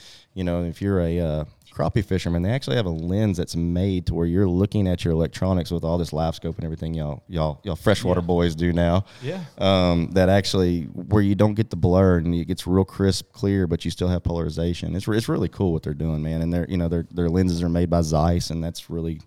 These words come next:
Speaker 1: really a high-end product, you know.
Speaker 2: Yeah, I was, I sat there and looked at their shit for a long time the other day when you're telling me to look into 'em, and they're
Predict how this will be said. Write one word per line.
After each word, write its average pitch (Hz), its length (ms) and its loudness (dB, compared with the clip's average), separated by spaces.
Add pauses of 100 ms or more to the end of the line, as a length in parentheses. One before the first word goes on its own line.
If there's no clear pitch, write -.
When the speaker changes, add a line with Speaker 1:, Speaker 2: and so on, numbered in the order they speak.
(220)
Speaker 1:
really 85 200 -2
a 73 60 -6
high-end 78 420 -6
product, 85 460 -4
you 80 80 -8
know. 82 120 -8 (140)
Speaker 2:
Yeah, 117 240 -4
I 110 40 -4
was, 107 260 -8 (220)
I 117 160 -4
sat 110 320 -4
there 113 140 -6
and 113 200 -10
looked 120 280 -14
at 110 60 -10
their 107 120 -10
shit 120 320 -10
for 101 180 -10 (180)
a 110 60 -10
long 107 320 -4
time 113 220 -6
the 104 120 -8
other 101 120 -8
day 104 80 -6
when 104 120 -8
you're 104 180 -8 (580)
telling 117 160 -6
me 113 80 -4
to 107 60 -6
look 110 200 -8
into 110 240 -6
'em, 110 220 -8
and 98 120 -12 (840)
they're 131 200 -4